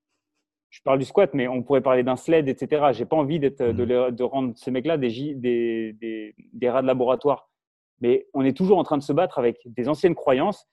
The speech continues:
Speaker 1: mais ça arriverait pas si tes mecs, ils avaient fait du squat depuis tout jeune, ils avaient fait du développement athlétique, du, du powerlifting, ils avaient fait tout ça. On n'aurait pas ces problèmes de « Ah non, mais si je lui fais faire ça maintenant, ah, il va me péter de l'autre côté. » Non, c'est parce qu'en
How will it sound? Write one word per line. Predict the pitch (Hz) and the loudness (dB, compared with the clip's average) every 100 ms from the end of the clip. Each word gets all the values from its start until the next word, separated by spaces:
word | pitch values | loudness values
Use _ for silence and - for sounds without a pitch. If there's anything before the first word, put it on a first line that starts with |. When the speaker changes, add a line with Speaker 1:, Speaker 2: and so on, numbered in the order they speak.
| _ - | _ -4
Speaker 1:
mais | 113 113 | -2 -2
ça | - 127 | -2 2
arriverait | 139 123 135 | 2 2 0
pas | 165 190 | 2 -2
si | - 117 | -4 -4
tes | 127 | -2
mecs, | 151 170 _ _ _ | -2 -4 _ _ _
ils | 113 | -4
avaient | 123 127 | 0 0
fait | 139 139 | 0 -4
du | |
squat | 120 - 147 | -4 -2 0
depuis | 123 - | -2 -8
tout | 113 117 | -10 -4
jeune, | 123 160 | 0 0
ils | 147 117 | 0 0
avaient | 117 | 0
fait | 123 | -2
du | 123 117 113 110 110 | -4 -4 -4 -6 -6
développement | 123 127 123 127 | -2 -2 -2 -4
athlétique, | 117 117 - 139 | -4 -4 -6 -8
du, | 120 107 104 | -8 -8 -10
du | 113 113 | -12 -12
powerlifting, | 110 143 131 120 147 160 | 0 2 4 0 -4 -4
ils | 143 117 | -2 -2
avaient | 113 | -4
fait | 117 131 | -6 -8
tout | - | -6
ça. | - 170 - _ _ | -6 -6 -8 _ _
On | 117 | -4
n'aurait | 120 127 | 0 0
pas | 180 | 0
ces | - | -4
problèmes | 143 - 147 160 151 | -4 0 2 2 2
de « | 123 117 113 - | -2 -2 -4 -10
Ah | - 123 | -6 -4
non, | 127 135 | -2 -4
mais | |
si | 120 123 | -6 -8
je | |
lui | 120 | -8
fais | 127 | -6
faire | 131 | -6
ça | 113 131 | -4 -2
maintenant, | 127 135 139 143 _ | -2 -2 -2 -6 _
ah, | - | -2
il | 123 | -2
va | 120 | -2
me | 120 | -6
péter | 113 123 139 | -6 -4 -2
de | |
l'autre | 127 | -2
côté. » | 131 123 151 _ - | -2 -4 -4 _ -6
Non, | 156 143 | -4 -2
c'est | 123 | -2
parce | 131 123 | -4 -2
qu'en | 131 127 | -2 -4